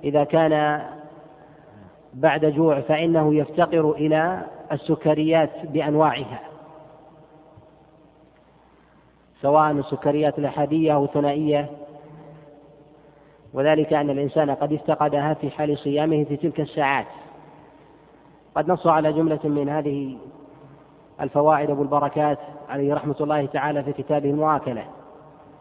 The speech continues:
وذكر جملة مما يستحب فعله، وذكر جملة من السنن والآثار في هذا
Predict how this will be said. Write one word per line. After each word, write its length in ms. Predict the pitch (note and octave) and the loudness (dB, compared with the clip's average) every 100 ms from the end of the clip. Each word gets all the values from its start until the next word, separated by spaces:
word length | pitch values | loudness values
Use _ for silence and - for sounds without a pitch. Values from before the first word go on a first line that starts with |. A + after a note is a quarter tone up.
| - - - - - - - | -20 -20 -20 -20 -20 -20 -4
وذكر 380 | D#3 E3 E3 D#3 | -2 2 2 2
جملة 280 | D#3+ D#3 D3+ | 2 2 2
مما 360 | D3+ D3 D3 | 0 0 0
يستحب 500 | C#3+ C3+ D3 D#3 D3+ | -2 -2 -2 0 0
فعله، 540 | D3 D3+ D3+ C#3+ E3 F#3+ - - - - - - - - - - - | 0 0 0 0 0 -2 -6 -16 -20 -20 -20 -20 -20 -20 -20 -16 -6
وذكر 400 | C#3+ D3+ D#3 D3+ | -4 0 2 2
جملة 420 | D3+ D3 C#3+ D3+ | 0 0 0 0
من 180 | D3 C#3+ | 0 -2
السنن 640 | C#3+ D#3+ D3+ D3 D3 C#3+ | -4 -4 -2 -2 -2 -4
والآثار 540 | C3 C#3 D3 C3+ D3 D3 | -6 -4 -4 -2 -2 -2
في 220 | D3+ C#3+ | -2 0
هذا 360 | D3+ C3+ C3+ | 0 0 -4